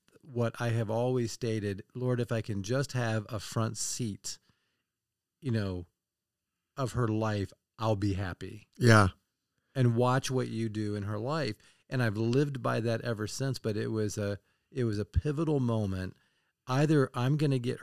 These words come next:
Speaker 1: her to follow me or I'm going to celebrate her following the way.
Speaker 2: And that's her point. You suspend your need to convert or to control.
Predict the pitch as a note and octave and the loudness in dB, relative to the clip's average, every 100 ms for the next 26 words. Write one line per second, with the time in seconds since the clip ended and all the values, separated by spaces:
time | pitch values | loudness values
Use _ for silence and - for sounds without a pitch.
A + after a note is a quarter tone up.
0 | - A#2+ G#2+ - A2 A2 G#2 F#2 F#2+ A#2 | -6 -4 -4 -4 -4 -2 -2 -2 -2 -2
1 | C3+ D3 B2+ _ _ _ _ _ _ - | 0 -2 -6 _ _ _ _ _ _ -8
2 | A#2+ A2 - A#2 B2+ B2 A2+ G2+ - A#2+ | -4 -2 0 2 2 2 0 -2 -2 -2
3 | A2 G#2 A2+ G2 G#2 - - G2 G2+ G2+ | -2 -2 -2 -4 -8 -8 -6 -4 -2 -4
4 | G2+ F#2+ F#2+ F#2 - - G2 _ - - | -4 -4 -6 -8 -10 -12 -18 _ -20 -18
5 | - - A#2+ A2+ A2+ - G#2+ G2 A#2 G#2 | -2 8 10 12 12 10 6 8 8 8
6 | F#2+ G#2+ G#2 - A2 - - A2 A2 A2+ | 6 6 6 8 6 2 0 4 8 8
7 | A#2 A#2+ A#2 _ - G#2+ G2+ G2 G2+ G2 | 8 4 0 _ 6 8 8 8 6 6
8 | F#2 - G2+ - G#2+ G2+ F#2 G2+ G2 - | 4 2 0 -2 -2 -2 2 4 4 2
9 | G2+ F#2 F2 F#2+ G2 - F#2+ - - - | 0 0 0 -2 -2 -4 -2 0 0 -2
10 | G2+ | -6